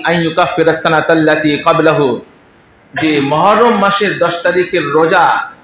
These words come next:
এবং আগে পরে রোজা রাখা, আমি আশাবাদী যে আল্লাহ তাআলা বিগত এক বছরের সমস্ত গুনাহ খাতা মাফ করে দিবেন। যদি কেউ আশুরার রোজা রাখে, কয় বছরের গুনাহ মাফ হবে? বিগত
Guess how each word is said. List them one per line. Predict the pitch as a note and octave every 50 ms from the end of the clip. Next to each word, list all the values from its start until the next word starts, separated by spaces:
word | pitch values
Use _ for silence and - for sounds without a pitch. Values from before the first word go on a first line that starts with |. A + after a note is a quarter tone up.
| - _ - - _ _ _ _ _ _
এবং | - C#3+ D3+ D#3 D3+
আগে | C#3+ C#3+ D3 D#3+ D#3
পরে | D#3 D#3+ C#3+ D3
রোজা | C#3+ C#3+ D3 D#3
রাখা, | D3 C#3 C3+ - D3 B2+ A#2 - - - - - _ _ _ _ _ _ _ _ _ _ _ _ -
আমি | C#3 D3 C#3+
আশাবাদী | C3+ C#3 - - F#3+ - - C#3 A2+ A2+ G#2+ E2 D#2 - - _ _ _ _ -
যে | C#3 C#3+ C#3
আল্লাহ | - C#3 E3 F3+ G3 G#3 G3 E3+ D#3+ -
তাআলা | D#3 C#3 C3+ C3 D3 D#3 C#3+ B2+ A#2 A#2+ A2+ - - - - - - _ _ - -
বিগত | C#3 C3+ C#3 E3 E3 D#3+ E3 F3+ F3+ - - F3 D#3+ C#3+ B2+ - - - -
এক | C#3+ D#3+ F3 F3+ F3 D#3+ C#3 C#3 C#3
বছরের | D#3+ F3 E3+ - G3 F#3+ F#3+ F#3+ -
সমস্ত | - - - D#3+ D#3 E3 F#3 F3+ - - - E3
গুনাহ | D#3+ C3+ - C3 D3 D#3 E3 D#3+
খাতা | D3+ E3 D#3+ - F#3+
মাফ | F3+ D#3+ C3+ - - -
করে | B2 A#2 - -
দিবেন। | - - - - B2 A#2+ - - - - - - - - - - - - - - - - - - - _ _ _ _ _ _ _ _ _ _ _ - _ B2
যদি | B2+ C#3+ C#3 C#3
কেউ | C#3 C#3+ D3 D3
আশুরার | C#3 C3 C3 - - F3+ E3 F#3 F#3 D#3
রোজা | D#3+ D3+ D3+ C#3+
রাখে, | C3+ B2+ C3 C3 - D#3+ C#3+ B2 A2+ G#2+ G#2+ - - _
কয় | C#3+ C#3+ C#3+
বছরের | C#3+ C#3 - E3 D#3 D#3 D3+
গুনাহ | D#3 D#3 D#3 D#3
মাফ | D#3 C#3
হবে? | D#3 D#3 D3 D3+ C#3+
বিগত | C#3 D3 C#3 D3 C#3 C#3+ C3+ A#2+ A#2